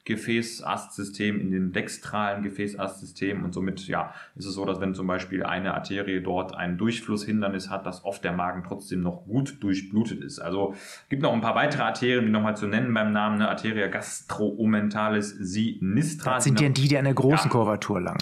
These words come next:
Speaker 1: Genau.
Speaker 2: sind, ne? Also, also was wir eben gesagt haben, Gastrica sinistra, Gastrica dextra, kleine Kuvertur, äh, Kuvertüre habe ich schon fast
Speaker 1: Kuvertüre,
Speaker 2: gesagt, ne?
Speaker 1: ne?
Speaker 2: Siehst du,
Speaker 1: Mhm.
Speaker 2: so ist das Leben. Man muss echt aufpassen. Ja,
Speaker 1: Schokolade.
Speaker 2: jetzt so, so,
Speaker 1: Manchmal
Speaker 2: sofort
Speaker 1: sehr
Speaker 2: irgendwie die
Speaker 1: Schokolade.
Speaker 2: Zunge zäumen, ja.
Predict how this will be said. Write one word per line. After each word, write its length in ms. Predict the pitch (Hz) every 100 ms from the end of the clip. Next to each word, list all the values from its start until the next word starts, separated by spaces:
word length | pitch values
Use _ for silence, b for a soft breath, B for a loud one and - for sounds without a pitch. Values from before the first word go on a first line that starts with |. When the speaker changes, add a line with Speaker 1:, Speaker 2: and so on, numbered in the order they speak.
| -
Speaker 1:
Genau. 200 | - 82
Speaker 2:
sind, 200 | - -
ne? 200 | 143 240
Also, 180 | 123 123
also 160 | 131 131
was 140 | 156
wir 80 | 160
eben 160 | 156
gesagt 240 | 160 165 170
haben, 100 | 139
Gastrica 380 | 156 160 147 131
sinistra, 460 | 147 147 180 143
Gastrica 340 | 127 147 131 127
dextra, 320 | 135 - 127
kleine 500 | - 131 123 180 190
Kuvertur, 760 | 185 175 170 - 180 196 190 -
äh, 160 | - - - _
Kuvertüre 540 | - 113 101 - 104 92
habe 100 | 92
ich 80 |
schon 80 | 98
fast 160 | 107 95
Speaker 1:
Kuvertüre, 320 | 123 104 120 160
Speaker 2:
gesagt, 160 | -
ne? 60 | 135
Speaker 1:
ne? 60 |
Speaker 2:
Siehst 100 | 151
du, 60 | 156 139 B B
Speaker 1:
Mhm. 60 | 139
Speaker 2:
so 200 | 131 127
ist 160 | 131 101
das 160 | 92
Leben. 220 | 98 90
Man 80 | 101
muss 120 | 135 143
echt 160 | 127
aufpassen. 520 | - 117 - - -
Ja, 80 | -
Speaker 1:
Schokolade. 120 | 127 123
Speaker 2:
jetzt 100 | 120
so, 320 | 123 123 123
so, 120 | 117
Speaker 1:
Manchmal 160 | 156 123
Speaker 2:
sofort 300 | 135 143 165
Speaker 1:
sehr 60 | 160
Speaker 2:
irgendwie 160 | 135
die 40 | 127
Speaker 1:
Schokolade. 160 | 117
Speaker 2:
Zunge 300 | - 175 175
zäumen, 500 | 160 147 131 135 143
ja. 240 | 127 117